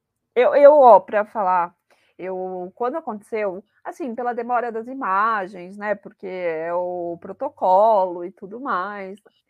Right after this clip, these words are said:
eu fiquei na dúvida do que que tinha acontecido, quem tinha batido com quem e tal. E aí quando eles começaram a soltar as imagens, né, que foram soltando ali pouco a pouco, com a visão dos pilotos que estavam envolvidos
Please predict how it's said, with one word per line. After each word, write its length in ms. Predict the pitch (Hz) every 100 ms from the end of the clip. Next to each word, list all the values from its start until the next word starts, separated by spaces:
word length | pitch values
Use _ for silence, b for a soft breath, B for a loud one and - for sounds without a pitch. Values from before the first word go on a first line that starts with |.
| b b b b _
eu 680 | - 254 247 262 262 254 220 226
fiquei 280 | 247 285 254
na 180 | 247 294
dúvida 480 | 233 240 247 247 254
do 80 |
que 160 | - 262
que 100 | -
tinha 220 | - 254
acontecido, 520 | 240 254 247 - 214 220
quem 160 | 220
tinha 220 | 220 208 202
batido 340 | 202 _ 202
com 180 | - 196
quem 380 | - 214 214 208
e 40 |
tal. 200 | 220 170
E 40 | 262
aí 40 |
quando 160 | 359 523
eles 180 | 480 359
começaram 460 | 240 226 226 208
a 60 | 196
soltar 360 | - 180 180 156
as 60 |
imagens, 680 | 170 196 220 226 220 170 185
né, 300 | 185 170 175
que 100 | 185 _
foram 320 | 185 175 196 202
soltando 380 | 190 190 190 180
ali 260 | 175 180 -
pouco 220 | 202 185
a 40 | 170
pouco, 460 | - 220 214 214
com 100 | -
a 40 | 185
visão 360 | 180 202 190 180
dos 220 | 180 -
pilotos 380 | 196 190 180 _
que 80 | 208
estavam 360 | 190 151 143
envolvidos 800 | 156 180 180 202 247 170 139 _